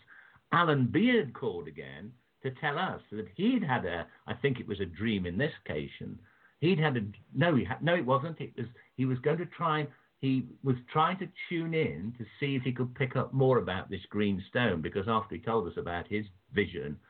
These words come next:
we informed him what we were doing. And he was, he was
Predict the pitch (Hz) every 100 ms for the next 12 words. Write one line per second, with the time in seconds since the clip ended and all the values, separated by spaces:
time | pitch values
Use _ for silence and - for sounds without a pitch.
0 | _ _ - 95 90 - 95 - 110 92
1 | 85 85 80 87 80 80 117 85 65 62
2 | - _ _ - 120 113 113 - - -
3 | - 120 113